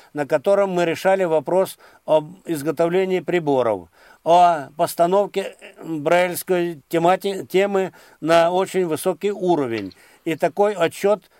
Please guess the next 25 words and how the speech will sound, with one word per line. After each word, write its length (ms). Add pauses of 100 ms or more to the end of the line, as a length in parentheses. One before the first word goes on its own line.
(120)
предполагается 840
заслушать, 640
э, 380
если 260
меня 480
или 520
в 260
мае, 420
или 220
в 140
июне 320
месяце 540 (280)
будет 260
докладывать 640
Олег 320
Пилюгин, 640 (320)
э, 260
Ленинградская, 1120
Санкт-Петербургская 880
организация. 840 (340)
Поэтому 540 (120)
этот 340
вопрос 380
повестки 480
дня, 440